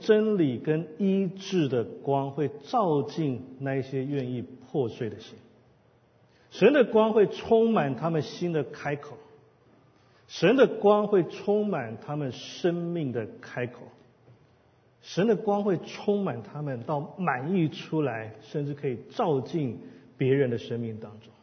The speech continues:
复兴的祷告不是为了那些不愿意起床、不愿意破碎的人所做的。复兴的祷告是神的子民带着眼泪跟破碎的心，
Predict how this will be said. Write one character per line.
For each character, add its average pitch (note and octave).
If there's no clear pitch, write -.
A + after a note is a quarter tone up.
复 D4
兴 A#3+
的 G3+
祷 D3+
告 F3+
不 D3+
是 F#3+
为 E3+
了 D#3
那 E3
些 D#3+
不 D3+
愿 F3
意 D#3
起 B2+
床、 C3
不 C#3
愿 D#3+
意 C#3+
破 D3+
碎 D3
的 B2+
人 A2
所 F#2+
做 A#2
的。 A2+
复 C4
兴 A3
的 G3
祷 C#3
告 E3
是 D#3+
神 -
的 C4+
子 D3
民 C#3
带 E3+
着 D3
眼 C3
泪 D#3+
跟 C#3+
破 D3+
碎 -
的 C3
心， C#3